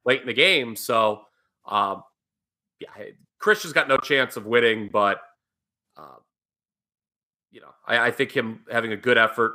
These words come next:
losing, turning heel, he's fine. Really interested how the crowd's gonna respond in this match. Again, I know Zeus in the chat said, "Eh, does babyface heel even matter if it's, you know, if they're being reacted to like stars?"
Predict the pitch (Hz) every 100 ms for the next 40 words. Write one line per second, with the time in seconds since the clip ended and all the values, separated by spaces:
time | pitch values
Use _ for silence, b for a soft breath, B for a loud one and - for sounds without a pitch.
0 | - 110 113 107 107 101 - 113 101 98
1 | 104 95 95 - _ - 107 - 110 92
2 | 85 143 240 269 240 220 214 190 156 -
3 | 147 151 - 110 101 - 113 101 92 92
4 | - 92 85 - 107 101 78 - b b
5 | 107 117 101 104 135 - 107 104 - 110
6 | 107 135 196 220 214 151 160 165 156 151
7 | 135 143 143 131 127 139 110 110 120 123
8 | 120 117 - _ _ _ - 117 113 104
9 | - - - 135 104 117 107 110 104 113
10 | 113 - 110 - 120 101 - - 110 117
11 | 131 -